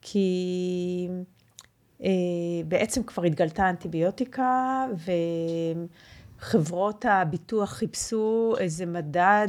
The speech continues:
אה, סקסי, שאיתו הם יוכלו לשנות את הפ-, את הפרמיות בלי להוסיף הרבה כסף. כבר, אה, לא הייתה סכנת תמותה מרזון יתר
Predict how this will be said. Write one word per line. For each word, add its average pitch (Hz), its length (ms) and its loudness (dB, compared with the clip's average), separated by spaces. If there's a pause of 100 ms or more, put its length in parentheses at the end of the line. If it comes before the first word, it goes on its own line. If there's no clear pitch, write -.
(140)
אה, 196 40 -2 (760)
סקסי, 214 680 0 (560)
שאיתו - 540 2
הם 214 100 2
יוכלו 208 340 -2
לשנות 196 500 -4
את 196 160 -4
הפ-, 180 400 0
את 170 140 -4
הפרמיות 196 640 0
בלי 170 380 2
להוסיף 220 360 -2
הרבה 165 200 -2
כסף. 262 640 0 (760)
כבר, 175 480 2 (100)
אה, 202 140 0
לא 185 140 0
הייתה 220 240 2
סכנת 190 480 0
תמותה 196 800 0
מרזון 165 960 -2
יתר 208 560 2